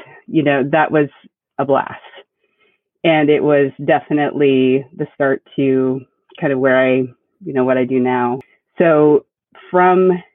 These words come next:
John L. Scott, I actually got hired by TransNation Title, and I got to do a job.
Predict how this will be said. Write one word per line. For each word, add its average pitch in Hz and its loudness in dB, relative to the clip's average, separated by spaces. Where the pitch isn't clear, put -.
John 156 0
L. 151 -4
Scott, 170 0
I 156 2
actually 151 -4
got 151 -4
hired 143 -4
by 123 -10
TransNation 156 -6
Title, 127 -2
and 156 -2
I 147 0
got 156 -2
to 180 2
do 143 2
a 156 0
job. 143 0